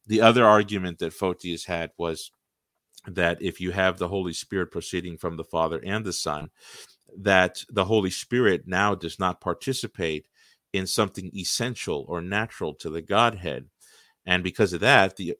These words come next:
the Holy Spirit became subordinated. This is one of the popular arguments you see online, um, by Orthodox bloggers. They're just sort of re-, rehearsing Photius's arguments in his mystagogy.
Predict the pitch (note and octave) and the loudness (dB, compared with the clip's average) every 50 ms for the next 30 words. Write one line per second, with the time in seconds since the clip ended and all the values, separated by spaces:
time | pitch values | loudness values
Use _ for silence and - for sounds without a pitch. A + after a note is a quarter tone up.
0 | - G2 F#2+ F2+ G2+ G#2+ F#2+ F#2 F2 - - - A2+ A2 G#2 F#2+ D#2+ - F2 - | -6 -8 -6 -2 -2 -2 -2 -2 -6 -8 -8 -4 -2 0 0 0 -2 -4 -12 -12
1 | - - F#2+ F2+ F2 E2+ - - F#2 E2 E2+ F2 F#2 F#2+ G2 G2 - F#2+ F2+ E2+ | -8 -6 -6 -6 -6 -6 -8 -8 -8 -10 -4 -2 0 2 2 2 0 -4 -10 -12
2 | D#2+ D2+ D2+ D2+ D#2 D2 _ - F2 - - G2 - - G2 F#2 F2+ E2+ D#2 E2 | -10 -10 -10 -10 -12 -12 _ -12 -12 -10 -10 -12 -10 -6 -6 -4 -4 -4 -6 -8
3 | - - F#2+ F2 E2+ - F2+ E2 F2 D#2+ - E2+ E2+ E2 - E2 E2 D2+ - - | -8 -4 -2 -2 -2 -2 -4 -4 -4 -2 -2 -2 -2 -4 -6 -12 -14 -14 -12 -12
4 | D#2+ - - - E2+ E2 D2 D2+ D2+ D#2 E2 F2+ F2+ F2 D#2+ D2 D2 C#2+ _ _ | -10 -10 -10 -8 -8 -8 -8 -8 -10 -6 -4 -2 0 0 -2 -4 -8 -14 _ _
5 | _ _ _ _ _ _ - - E2 D#2+ D#2+ D#2 D#2 D#2 D#2+ - _ _ - - | _ _ _ _ _ _ -10 -6 -4 -4 -2 -4 -6 -8 -12 -18 _ _ -20 -20
6 | - - F2 F2+ F2 - F#2+ G2+ G2 - - E2 F2 D#2+ D2+ - - F2+ F2 E2+ | -10 -2 0 0 0 2 2 0 0 0 0 -2 -2 -2 -2 -4 -8 -4 -2 -2
7 | D#2+ D2+ C#2 C#2+ C#2+ - - - F2 D#2+ - - F2 - - _ _ - - - | -2 -2 -4 -8 -14 -14 -10 -6 -6 -6 -4 -6 -6 -8 -8 _ _ -14 -8 -6
8 | G2+ F2+ E2+ D#2+ D#2 - - F2 - - F2+ F2 E2+ E2+ F2+ F#2+ F#2 - - F2+ | -4 -4 -4 -6 -6 -6 -8 -8 -6 -6 -6 -6 -6 -2 -2 -2 -2 -2 -6 -8
9 | E2 D#2+ D#2 - - G2+ G2 F#2 - - E2+ E2 D2 - D#2 - - - D#2 D#2+ | -10 -10 -10 -6 -2 0 0 0 -2 -4 -8 -8 -6 -8 -10 -10 -8 -4 -4 -4
10 | D#2+ D#2+ - D2+ C2+ B1+ - - - - _ _ _ - - - - - - - | -4 -6 -10 -14 -14 -14 -14 -16 -20 -20 _ _ _ -20 -20 -20 -20 -20 -20 -20
11 | _ _ _ _ - G2+ F#2 F2 F#2 F2 D2+ E2 E2+ F2 E2+ - - F#2 E2 - | _ _ _ _ -2 -2 0 0 0 -4 -4 -4 -4 -6 -6 -6 -8 -10 -8 -6
12 | D#2 C2 B1+ - - - | -8 -8 -8 -12 -18 -20